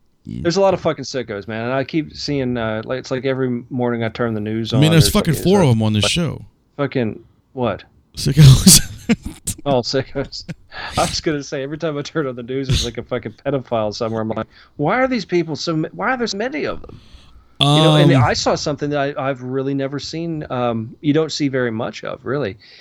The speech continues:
Speaker 1: is, um, they had a list of, uh, uh, pedophiles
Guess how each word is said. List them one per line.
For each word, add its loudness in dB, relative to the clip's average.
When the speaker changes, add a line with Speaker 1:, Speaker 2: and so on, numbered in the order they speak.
Speaker 1:
is, -2
um, -2
they 0
had -4
a -2
list -2
of, -6
uh, -2
uh, -6
pedophiles -2